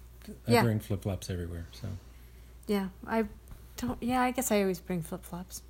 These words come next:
Speaker 1: Yeah. Well, but, you know, if we don't, we don't typically stay in a common bathroom. Sometimes we do, but,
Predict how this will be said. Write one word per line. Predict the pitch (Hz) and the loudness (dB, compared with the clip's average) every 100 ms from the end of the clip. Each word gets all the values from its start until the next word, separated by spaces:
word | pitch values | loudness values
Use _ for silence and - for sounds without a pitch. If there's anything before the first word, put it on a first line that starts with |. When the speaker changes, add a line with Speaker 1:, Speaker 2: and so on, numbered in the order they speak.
| - | -4
Speaker 1:
Yeah. | 101 95 - - - - - | -2 -2 -6 -16 -16 -16 4
Well, | 202 | 6
but, | 139 139 156 | 6 4 2
you | 147 | 4
know, | 110 95 107 | 4 4 2
if | 110 - - - - - - - - | 0 -2 -14 -20 -20 -20 -20 -20 0
we | 120 135 | 6 8
don't, | 120 120 - - | 8 4 -8 -2
we | 143 160 | 8 10
don't | 135 - - | 8 4 2
typically | 127 120 110 107 | 4 4 4 2
stay | - - 113 110 | 2 4 6 6
in | 104 | 2
a | 98 98 95 95 | 0 0 -2 2
common | 113 110 107 104 104 | 4 6 4 2 2
bathroom. | 104 107 110 117 120 | 4 4 4 4 4
Sometimes | 120 147 127 101 92 | 4 4 6 2 0
we | 95 | -2
do, | 90 90 104 | -2 -4 -2
but, | 107 | -4